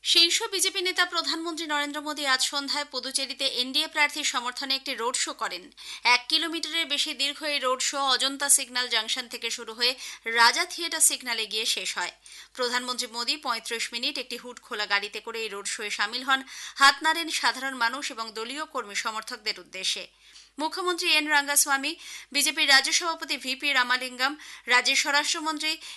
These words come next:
এ নামাসিয়াভাম প্রধানমন্ত্রীর সঙ্গে ছিলেন। রোড শোকে কেন্দ্র করে ব্যাপক নিরাপত্তা বন্দোবস্ত করা হয়। এরপরই তিনি হেলিকপ্টারে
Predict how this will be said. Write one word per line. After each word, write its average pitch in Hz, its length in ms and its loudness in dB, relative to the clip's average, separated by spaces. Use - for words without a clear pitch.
এ - 20 6
নামাসিয়াভাম 262 840 4
প্রধানমন্ত্রীর 294 600 -2
সঙ্গে 196 300 0
ছিলেন। 202 300 -8
রোড 294 200 2
শোকে 392 300 -2
কেন্দ্র 349 240 0
করে 349 120 2
ব্যাপক 302 320 4
নিরাপত্তা 339 400 0
বন্দোবস্ত 311 380 -2
করা 285 220 2
হয়। 311 160 0
এরপরই 269 380 -2
তিনি 269 200 -6
হেলিকপ্টারে 269 560 -6